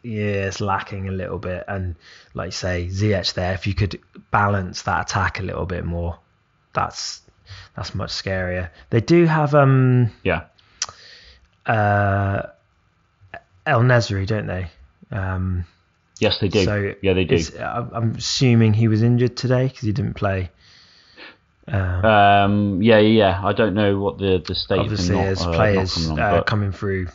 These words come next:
Speaker 1: multiple, uh, covid protocols and, uh, injury statuses and stuff off their league. So I, hopefully, if they've got a Nesri, then that could be someone that does add that kind of quality and goal-getting ability to their, uh, to their front line.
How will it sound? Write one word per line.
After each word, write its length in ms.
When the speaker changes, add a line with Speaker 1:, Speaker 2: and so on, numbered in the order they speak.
Speaker 1:
multiple, 720
uh, 280
covid 320
protocols 760
and, 480
uh, 280
injury 340
statuses 480
and 100
stuff 300
off 180
their 120
league. 280
So 260
I, 300
hopefully, 880
if 120
they've 180
got 300
a 60
Nesri, 460
then 180
that 220
could 220
be 320
someone 440
that 140
does 240
add 180
that 180
kind 160
of 80
quality 580
and 280
goal-getting 500
ability 480
to 160
their, 320
uh, 160
to 120
their 120
front 260
line. 220